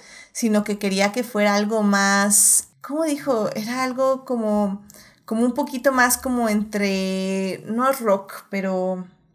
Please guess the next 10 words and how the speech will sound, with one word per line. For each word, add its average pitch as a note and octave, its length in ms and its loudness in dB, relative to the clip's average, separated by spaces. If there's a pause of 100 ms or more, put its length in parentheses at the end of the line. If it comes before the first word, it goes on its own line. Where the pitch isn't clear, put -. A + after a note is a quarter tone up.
(160)
Ah, B3+ 240 -2
es C4 100 2
que - 100 -4
se A#3 160 0
me G3+ 120 -4
fue G#3 140 -4
el G3+ 60 0
género F#3+ 420 -2
terrible. G#3+ 520 -10
Am, A#3+ 500 -2